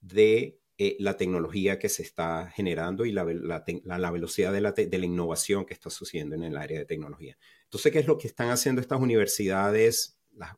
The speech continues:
sobre todo las universidades líderes en el mundo? Es que los mismos investigadores que están haciendo investigación en todas estas nuevas tecnologías están haciendo cursos, y muchos de estos cursos están gratis, eh, para aprender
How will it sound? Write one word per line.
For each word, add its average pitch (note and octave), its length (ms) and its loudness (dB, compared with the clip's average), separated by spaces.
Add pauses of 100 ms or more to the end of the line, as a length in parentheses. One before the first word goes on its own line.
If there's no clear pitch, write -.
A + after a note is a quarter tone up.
(120)
sobre F#2 320 0
todo G2+ 180 0
las G#2+ 120 0
universidades F#2 560 -2
líderes G#2 420 2
en G#2+ 100 -4
el A2+ 120 0
mundo? G#2 400 0 (320)
Es - 180 -4
que A#2+ 220 -4 (200)
los G2+ 360 0
mismos G#2+ 880 -4 (260)
investigadores A2+ 1300 0 (380)
que F2 160 -4
están G#2+ 360 0
haciendo B2 380 -2
investigación A#2 680 -2
en F2 100 -6
todas G2+ 240 -2
estas A#2 260 -6
nuevas A2+ 200 -4
tecnologías A2+ 720 -2 (140)
están B2 480 0
haciendo A#2 480 2
cursos, A2 560 2
y F#2 80 -4
muchos C3+ 400 4
de B2+ 60 4
estos - 260 0
cursos B2+ 400 2
están G2 300 -4
gratis, G2 640 0 (520)
eh, F#2+ 360 0
para F#2+ 260 2
aprender F#2+ 800 0